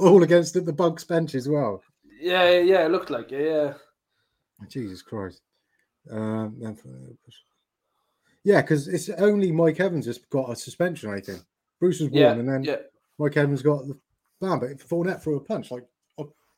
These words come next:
Speaker 1: oh, he pushes. I thought he threw a punch. From what I've seen, anyway, I thought he threw a punch.
Speaker 2: Yeah, yeah, yeah. Yeah,
Speaker 1: Yeah,
Speaker 2: that
Speaker 1: that's
Speaker 2: was
Speaker 1: cool.
Speaker 2: Brady. I think that's what I'd say, goading him.
Speaker 1: Oh, goaded him. Yeah, yeah, yeah. Right.
Speaker 2: 'Cause I, I think, uh, yeah, everyone, everyone's like, "Oh,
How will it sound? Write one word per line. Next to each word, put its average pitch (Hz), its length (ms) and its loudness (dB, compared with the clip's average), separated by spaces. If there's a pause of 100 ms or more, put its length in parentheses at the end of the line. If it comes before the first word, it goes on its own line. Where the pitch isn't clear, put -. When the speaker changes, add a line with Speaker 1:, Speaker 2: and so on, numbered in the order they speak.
(100)
Speaker 1:
oh, 135 160 -2
he 139 80 -10 (200)
pushes. 147 360 -6
I - 20 -12
thought 139 200 -12
he 113 40 -10
threw 107 200 -12
a - 20 -20
punch. 101 440 -14 (800)
From 131 120 -12
what 123 120 -10
I've - 80 -12
seen, 101 300 -14
anyway, 101 240 -14
I - 40 -20
thought - 240 -20
he 131 60 -20
threw - 180 -20
a - 40 -20
punch. 113 320 -20
Speaker 2:
Yeah, 147 100 -2
yeah, 139 120 -4
yeah. 131 240 -4 (1040)
Yeah, 147 120 -4
Speaker 1:
Yeah, - 0 -
Speaker 2:
that 143 140 0
Speaker 1:
that's 143 120 2
Speaker 2:
was 151 140 -4
Speaker 1:
cool. 110 80 -12
Speaker 2:
Brady. 147 640 -4 (960)
I 123 60 -14
think 165 160 -2
that's 151 100 -2
what 156 60 -2
I'd 143 80 -10
say, 147 160 -2
goading 135 480 0
him. 123 260 -8 (580)
Speaker 1:
Oh, 117 200 0
goaded 113 340 0
him. 95 140 -8
Yeah, 107 160 -4
yeah, 98 220 -4
yeah. 95 140 -6 (540)
Right. 104 160 -6
Speaker 2:
'Cause 151 140 -2
I, 170 240 6
I 175 40 0
think, 175 360 0
uh, 151 320 4
yeah, 175 100 2
everyone, 160 400 2
everyone's 156 400 -2
like, 143 220 -4
"Oh, 135 360 0